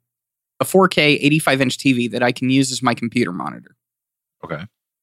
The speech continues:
Speaker 1: Then I'm gonna invite Kanye West, Weird Al, George Carlin, Ghost of,
Speaker 2: Okay.
Speaker 1: and Tchaikovsky.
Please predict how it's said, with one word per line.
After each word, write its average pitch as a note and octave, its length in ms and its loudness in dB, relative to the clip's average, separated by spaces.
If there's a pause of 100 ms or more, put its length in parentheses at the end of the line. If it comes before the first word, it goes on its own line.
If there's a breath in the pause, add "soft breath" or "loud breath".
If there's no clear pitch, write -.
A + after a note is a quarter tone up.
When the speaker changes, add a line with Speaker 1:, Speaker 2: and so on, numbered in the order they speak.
(720)
Speaker 1:
Then E3 480 4
I'm C#3 100 6
gonna C#3 240 6
invite A#2+ 500 2 (200)
Kanye D3 280 4
West, B2 460 2 (800)
Weird C#3+ 240 6
Al, G2 340 2 (960)
George D3 300 2
Carlin, A2 500 -2 (160)
Ghost A#2+ 300 2
of, D#2+ 280 -2 (840)
Speaker 2:
Okay. E2+ 300 -8
Speaker 1:
and D#3+ 520 2 (720)
Tchaikovsky. - 1040 -2